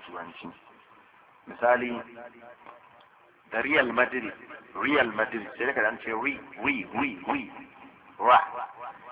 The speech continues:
To yanzu sai ka ga yawanci ƴan gayen mu sun koma hatta addinin ma irin ta Bature suke faɗa.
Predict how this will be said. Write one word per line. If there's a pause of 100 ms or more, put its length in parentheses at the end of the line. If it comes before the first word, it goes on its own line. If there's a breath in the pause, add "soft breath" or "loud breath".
(160)
To
yanzu
sai
ka
ga
yawanci
ƴan
gayen
mu
sun
koma
hatta
addinin
ma
irin
ta
Bature
suke
faɗa.